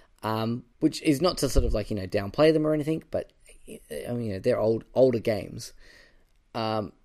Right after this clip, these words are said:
but Xbox are changing that now by saying that, uh, from this point forward, all, uh, first-party Microsoft releases for Xbox One will be a part of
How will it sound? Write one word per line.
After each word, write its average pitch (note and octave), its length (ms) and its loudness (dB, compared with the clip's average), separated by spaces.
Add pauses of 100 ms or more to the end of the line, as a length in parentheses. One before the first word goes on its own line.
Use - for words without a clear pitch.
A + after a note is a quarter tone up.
(360)
but B2 120 0
Xbox C3+ 300 -2
are B2+ 60 -8
changing C#3+ 340 0
that F#2+ 160 -4
now F#2 300 -8
by F#2+ 400 -4
saying G#2 420 -2
that, G#2 260 -4 (220)
uh, F2+ 260 -6 (340)
from A#2 200 0
this E3 160 2
point - 320 0
forward, F#3 400 4 (480)
all, E3 640 4
uh, A#2 440 2
first-party C3+ 800 2
Microsoft A#2 840 -2 (140)
releases A#2+ 560 0
for - 100 -2
Xbox - 520 -4
One C3 360 -2 (320)
will A2+ 160 -4
be A2+ 220 0
a G#2+ 80 0
part G#2+ 400 -2
of G#2 300 0